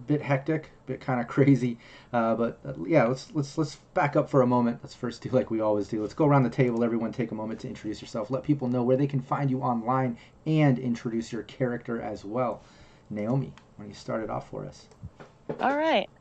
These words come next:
Speaker 2: Hi, my name's Naomi. I play Cynthia, also known as the Executioner. Um, you can find me under the handle of Mad Lass McGee, usually on Twitter.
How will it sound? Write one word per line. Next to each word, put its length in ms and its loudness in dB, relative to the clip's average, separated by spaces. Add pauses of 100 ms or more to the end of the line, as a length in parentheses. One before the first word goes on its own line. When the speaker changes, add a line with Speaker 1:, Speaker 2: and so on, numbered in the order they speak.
(220)
Speaker 2:
Hi, 200 8
my 60 4
name's 240 2
Naomi. 480 4
I 120 -2
play 260 0
Cynthia, 520 4 (540)
also 220 -2
known 100 0
as 80 -4
the 100 -4
Executioner. 680 -6 (720)
Um, 320 -2 (1000)
you 80 -4
can 120 4
find 180 8
me 80 6
under 180 8
the 120 0
handle 240 2
of 80 -2
Mad 160 8
Lass 180 4
McGee, 380 -2
usually 260 -4
on 200 -2
Twitter. 500 4